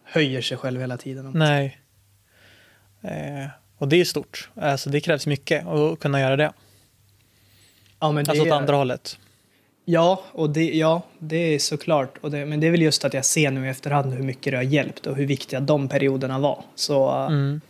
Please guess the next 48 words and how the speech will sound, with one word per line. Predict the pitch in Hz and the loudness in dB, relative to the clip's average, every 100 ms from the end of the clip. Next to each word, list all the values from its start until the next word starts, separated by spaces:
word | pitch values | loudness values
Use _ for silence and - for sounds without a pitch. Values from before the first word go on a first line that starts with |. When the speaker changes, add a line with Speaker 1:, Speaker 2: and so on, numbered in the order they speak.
| _ _ _ _ _ | _ _ _ _ _
Speaker 1:
med | - 135 | -2 0
facit | 151 143 - 143 | 2 2 2 2
i | |
hand | 135 160 147 135 | 2 2 2 0
så | - | 0
känns | 139 143 131 | 0 -2 -4
det | - | -4
mer | 139 | -2
naturligt. | 135 127 - 135 - - | -2 -2 -2 -2 -2 -6
Och | 139 | -4
det, | 135 131 | -4 -4
om | 147 | -2
det | 143 | 0
kan | 139 143 | 2 4
hjälpa | 139 135 135 | 4 2 2
en | 147 139 127 | 2 0 -2
person | 143 135 143 135 139 | -2 0 0 0 -2
i | 139 | 0
sitt | 147 - | 2 2
liv | 139 135 143 | 0 0 -2
eller | 139 143 147 - _ | -2 -4 -8 -14 _
Speaker 2:
Mm. | 170 143 139 143 _ _ - - _ - | 0 0 0 -6 _ _ -20 -20 _ 0
Speaker 1:
bara | 156 143 | 2 2
någon | 139 143 | 2 2
annan | 135 131 | 2 0
att | 127 - _ - | -4 -10 _ -4
öppna | 151 - 143 | -2 2 0
upp | - | 2
sig, | - 135 | -2 -2
så | - 139 135 156 - _ _ _ - | -6 -8 -10 -12 -18 _ _ _ 0
vet | 156 | 2
Speaker 2:
Mm. | 143 | 2
Speaker 1:
jag | 143 | 2
själv | 156 139 | 2 2
hur | |
mycket | 139 131 151 | 2 2 4
det | 147 | 4
har | 135 | 4
hjälpt | 131 131 - | 0 -6 -4
mig | 143 | -4
i | 135 | -4
mitt | 135 - | -8 -10
liv. | - 160 | -12 -12
Så | - 139 - - - | -16 -18 -18 -18 -4
Speaker 2:
Mm. | 147 135 147 - _ _ _ _ _ | 0 0 -2 -8 _ _ _ _ _
Speaker 1:
det, | 147 143 | -10 -8
det | 147 143 | -6 -4
blir | 143 | -2